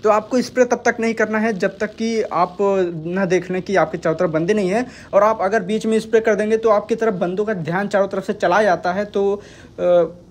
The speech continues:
उतने में, अ, मतलब चारों तरफ से आपको पड़ने लगता है, जो आपके लिए ज़्यादा मुश्किल है। तो मैं इधर आता हूँ और यहाँ देखता हूँ भाई कई सारे बंदे रोटेशन कर रहे होते हैं और मतलब कि,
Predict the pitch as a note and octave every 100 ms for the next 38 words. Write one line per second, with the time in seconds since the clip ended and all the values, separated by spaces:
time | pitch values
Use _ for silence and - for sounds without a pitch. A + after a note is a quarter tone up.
0 | - F#3 A#3 A3+ A3+ G#3+ - F3+ F3 -
1 | A3 A3 A3 A#3 G#3 A#3 A3 G3 G#3+ G3
2 | A3+ F#3 G3 F3+ F3+ G3 F#3 E3 F3+ F3
3 | - G3 G#3 A3+ A#3+ A#3 C4 A#3+ A#3+ A#3
4 | C4 - - - G3 G#3+ A3+ A3+ A3+ G#3
5 | G#3+ A3+ - A3+ - G#3+ G#3 G3+ G3+ G3+
6 | G3+ - G3 G3+ G3 F#3 F3 G#3 A3 -
7 | E3+ F3 F3+ G3 A3+